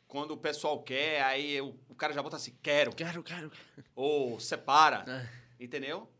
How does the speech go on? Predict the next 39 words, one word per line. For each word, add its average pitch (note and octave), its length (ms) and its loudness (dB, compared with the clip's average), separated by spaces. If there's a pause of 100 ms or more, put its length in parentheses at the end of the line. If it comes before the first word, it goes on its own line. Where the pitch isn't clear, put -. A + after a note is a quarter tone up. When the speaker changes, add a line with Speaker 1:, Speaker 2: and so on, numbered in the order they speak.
(140)
Speaker 1:
Ou E3+ 60 -10
seja, G3 360 -4 (220)
já A3+ 200 -2
existe B3 300 -6
uma B3 100 -4
dinâmica F#3+ 380 -4
bem F3 140 -8
particular C#3+ 720 2
da, B2 220 -4
das A#2+ 240 -6
lojas A#2+ 320 -6
de A#2+ 100 -10
vinil, B2 540 -8
Speaker 2:
Sim. A#2+ 60 -6
Speaker 1:
enfim, A#2+ 200 -14
a A2+ 40 -10
maneira A#2 260 -10
com B2 120 -20
que - 140 -20
o A#2 40 -16
pessoal A2 420 -12
Speaker 2:
E F#3 40 -8
o G3 80 -4
público, D3+ 440 -12
né? B2+ 200 -14
Você C3+ 220 -14
já C#3+ 160 -6
Speaker 1:
O - 60 -14 (100)
público, B2+ 500 -6
Speaker 2:
termina D3+ 200 -2
Speaker 1:
enfim. D#3+ 100 -8
Speaker 2:
sendo E3+ 80 -8
uma E3 80 -4
família, D3 480 -12
né? A#2+ 160 -14
Eu B2+ 40 -12
Speaker 1:
Exato. A#2 300 -4
Speaker 2:
acho. - 160 -18 (440)
Speaker 1:
Né? D#3 340 -8